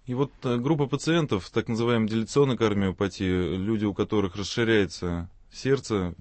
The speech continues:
в силу непонятных, как правило, причин, эм, функция насосная нарушается, вот им как раз и показана трансплантация сердца. Но поскольку действительно лист ожидания, он только увеличивается, а не уменьшается, мы считали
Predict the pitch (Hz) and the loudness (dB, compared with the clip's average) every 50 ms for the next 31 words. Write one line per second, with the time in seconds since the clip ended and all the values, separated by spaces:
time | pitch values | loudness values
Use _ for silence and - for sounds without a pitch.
0 | - - - - 113 110 101 101 101 104 - 113 110 113 104 90 92 87 - 98 | -16 -18 -8 -4 -2 -2 0 0 0 0 0 2 2 2 2 0 -2 -4 -6 -8
1 | - - 98 98 92 90 90 - 101 107 101 - 135 135 135 135 - - - - | -6 -4 -2 0 0 0 -2 -2 -4 -4 -4 -2 -4 -4 -4 -6 -10 -16 -20 -20
2 | - - - - - - - - - - - - 95 95 98 95 95 95 92 92 | -20 -20 -20 -20 -20 -20 -20 -20 -20 -16 -10 -6 -2 -2 0 2 2 2 2 2
3 | 92 90 87 87 85 87 87 - 65 67 - 90 85 71 80 82 92 - 123 120 | 0 0 0 -2 -2 -4 -4 -6 -6 -8 -8 -8 -8 -8 -8 -8 -6 -2 -2 -2
4 | 104 - 104 95 98 104 104 - 110 95 - 104 95 101 104 107 113 - - 143 | 0 -2 -2 -2 -2 -2 -2 -2 -4 -4 -2 -2 -2 0 0 -2 0 2 2 4
5 | 143 135 - - - 104 98 95 92 92 92 92 92 92 92 92 104 120 120 - | 4 2 0 -2 -4 -2 0 0 2 2 2 0 0 0 -2 -4 -4 -6 -6 -8
6 | - - - 120 127 131 - 113 - 123 120 113 120 104 123 117 131 127 110 98 | -12 -10 -6 -6 -6 -4 -6 -4 -2 -2 -2 -2 -2 -2 -2 0 2 2 2 2
7 | 95 95 92 87 - 98 95 87 95 87 85 92 87 - - 87 80 - - 90 | 0 -2 -4 -4 -2 -4 -2 -2 -2 -2 -2 -2 -4 -4 -4 -6 -6 -6 -6 -6
8 | 101 107 127 127 - - 139 127 - 123 120 120 117 - 135 127 110 117 107 104 | -6 -4 -4 -6 -4 -4 -4 -4 -4 -6 -6 -6 -6 -6 -6 -4 -2 -2 -2 0
9 | 107 113 113 - - 110 104 110 110 110 110 104 95 98 98 98 - 110 92 - | 0 -2 -2 -2 -4 -4 -4 -2 2 2 2 2 2 0 -2 -2 -2 -4 -4 -4
10 | 110 107 107 117 127 143 135 - 123 113 98 113 107 104 101 101 101 92 - - | -4 -4 -2 -2 -2 -4 -4 -4 -4 -4 -4 -2 -2 -2 0 -2 -2 -4 -4 -4
11 | 98 95 90 82 - - 87 90 90 87 87 87 82 73 80 85 92 98 110 123 | -4 -2 -4 -4 -6 -8 -6 -4 -2 -2 -2 -2 -4 -4 -6 -4 -4 -4 -4 -6
12 | 117 - - - 113 107 104 101 92 | -6 -8 -6 -2 -2 0 0 -2 -4